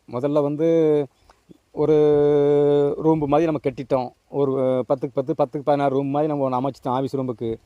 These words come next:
அது உள்ளே வைக்கக்கூடிய பொருட்களை வந்து ஒரே நாள்ல கொண்டு அளவுள்ள பொருளா வாங்கி அடிக்கிறக்கூடாது.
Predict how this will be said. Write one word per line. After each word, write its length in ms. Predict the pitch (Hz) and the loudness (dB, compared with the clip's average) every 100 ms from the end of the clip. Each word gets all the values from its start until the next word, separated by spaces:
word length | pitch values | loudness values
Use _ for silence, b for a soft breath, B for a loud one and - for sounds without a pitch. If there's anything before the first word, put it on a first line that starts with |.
| b b b b - | b b b b -4
அது 280 | 127 139 | 0 0
உள்ளே 400 | 135 202 214 220 | 0 -2 2 4
வைக்கக்கூடிய 540 | 185 151 - 180 165 165 - | 4 2 0 -2 -2 -2 -2
பொருட்களை 440 | 143 170 196 185 | -4 -4 -4 -2
வந்து 280 | 151 156 139 | -2 -4 -8
ஒரே 200 | 135 180 | -6 -4
நாள்ல 260 | 170 170 165 | -4 -4 -4
கொண்டு 220 | 147 160 | -4 -4
அளவுள்ள 340 | 131 147 156 | -2 0 -2
பொருளா 280 | 147 135 143 | -2 -2 -2
வாங்கி 240 | 135 131 123 | -2 -2 -4
அடிக்கிறக்கூடாது. 600 | 110 107 101 95 85 | -4 -8 -8 -10 -10